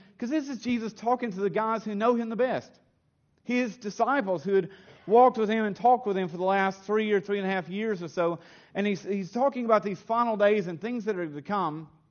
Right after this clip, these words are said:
And they didn't really know him very well at all. They didn't understand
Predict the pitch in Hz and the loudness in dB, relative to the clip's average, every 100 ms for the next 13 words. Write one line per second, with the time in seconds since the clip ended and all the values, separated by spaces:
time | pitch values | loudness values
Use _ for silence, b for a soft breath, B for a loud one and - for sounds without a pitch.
0 | _ _ _ _ _ _ _ _ _ _ | _ _ _ _ _ _ _ _ _ _
1 | _ _ 185 208 247 247 226 226 226 190 | _ _ -6 -2 0 0 0 2 0 -2
2 | - _ _ _ 151 170 233 214 180 165 | -8 _ _ _ -4 4 4 4 2 2
3 | 160 165 165 151 170 165 135 B B - | 2 4 2 4 4 2 0 B B -2
4 | 202 220 220 196 165 202 214 202 170 | 0 2 0 -4 -4 -4 -2 -2 -2